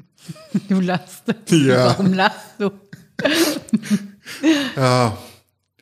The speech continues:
Speaker 2: Ich weiß nicht, für viele Leute ist das Laden immer so der Schwerpunkt schlechthin.
Speaker 1: Mhm.
Speaker 2: Oh mein Gott, ich kann doch da keine Stunde irgendwo in der Walachei stehen.
Speaker 1: Mhm.
Speaker 2: Und da schlage ich immer so, gedanklich schlage ich da immer so die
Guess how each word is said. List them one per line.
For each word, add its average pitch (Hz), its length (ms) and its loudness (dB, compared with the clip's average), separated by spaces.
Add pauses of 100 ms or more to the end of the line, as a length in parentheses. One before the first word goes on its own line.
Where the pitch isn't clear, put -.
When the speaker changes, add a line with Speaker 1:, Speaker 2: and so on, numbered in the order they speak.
(440)
Speaker 2:
Ich - 140 -8
weiß 147 140 2
nicht, 123 100 -4 (920)
für 151 180 0
viele 175 260 0
Leute 151 280 2
ist 156 120 0
das 139 160 -2
Laden 143 240 0
immer 139 200 0
so 123 200 -2
der 117 580 -6
Schwerpunkt 123 800 -4
schlechthin. 110 540 -4 (220)
Speaker 1:
Mhm. 175 360 2
Speaker 2:
Oh - 60 -20
mein 110 240 -6
Gott, 123 260 -4
ich - 140 -2
kann 120 160 -2
doch 104 180 -6
da 110 120 -8
keine 113 300 -6
Stunde 127 360 0
irgendwo 131 340 -2
in 120 60 0
der 117 180 -4
Walachei 117 580 -6
stehen. 127 600 -4
Speaker 1:
Mhm. 196 400 2 (240)
Speaker 2:
Und - 180 -20 (300)
da 131 120 -4
schlage 131 280 0
ich 123 60 -4
immer 131 260 2 (400)
so, 143 360 -2 (160)
gedanklich 165 520 -2
schlage 156 240 2
ich 156 60 -6
da 151 100 -2
immer 156 180 0
so 139 100 -2
die 135 140 -4